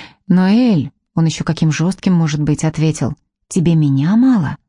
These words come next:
Значит, это не настоящее, не стоит нам жить вместе». И ушел на работу. Она собрала вещи, вернулась на Сицилию и подала на развод. Но Бог ее наказал.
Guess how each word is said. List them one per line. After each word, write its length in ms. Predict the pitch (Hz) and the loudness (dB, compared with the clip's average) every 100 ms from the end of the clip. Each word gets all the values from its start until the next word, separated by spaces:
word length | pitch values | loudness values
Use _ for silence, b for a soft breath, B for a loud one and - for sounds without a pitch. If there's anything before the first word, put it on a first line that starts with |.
| _ _ _ b b | _ _ _ b b
Значит, 500 | 175 196 262 269 262 | 0 2 2 -2 -4
это 200 | - 226 233 | -2 0 2
не 100 | 226 | 2
настоящее, 720 | 220 - 214 208 - - - _ _ _ | 0 -2 -2 -4 -6 -8 -8 _ _ _
не 140 | 190 208 | -2 0
стоит 320 | - 220 - | 0 -2 0
нам 160 | 151 | 0
жить 240 | 143 165 - | 0 -4 -2
вместе». 560 | 147 135 117 - - - _ _ _ _ _ | 0 0 -2 -10 -12 -14 _ _ _ _ _
И 60 | 214 | -4
ушел 260 | 214 285 | -2 0
на 140 | 277 254 | 2 2
работу. 460 | 233 233 - 165 160 _ _ B B B | 0 -4 -4 -8 -10 _ _ B B B
Она 200 | 247 277 | 0 0
собрала 420 | 269 170 160 156 160 | 0 0 0 0 0
вещи, 420 | 226 - 208 202 _ | -2 -2 -4 -4 _
вернулась 540 | 156 160 165 165 151 - | -2 0 0 0 -2 -4
на 80 | |
Сицилию 560 | 156 156 - 233 233 226 _ _ _ - | -6 -6 -2 -2 -2 -4 _ _ _ -4
и 100 | 262 | -2
подала 500 | 175 131 135 156 - - | -2 -2 -2 -4 -6 -4
на 120 | 147 | -4
развод. 400 | 127 107 - - _ _ _ _ _ _ _ | -2 -6 -8 -14 _ _ _ _ _ _ _
Но 140 | 185 175 | -2 0
Бог 240 | 196 180 | -2 -2
ее 100 | 165 | 0
наказал. 480 | 160 151 127 117 | 0 -2 -4 -4